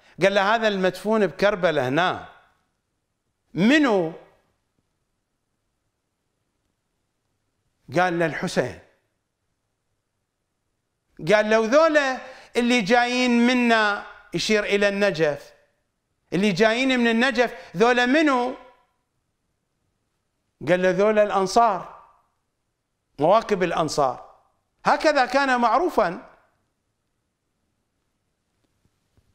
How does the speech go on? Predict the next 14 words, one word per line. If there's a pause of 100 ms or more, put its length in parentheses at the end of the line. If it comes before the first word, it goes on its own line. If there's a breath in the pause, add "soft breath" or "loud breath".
(140)
في
الشارع
العراقي. (2000)
قال
له: (1000)
"يعني
الحسين
هنا
وذولا
أنصاره". (2500)
قال
له:
"إي
سيدي".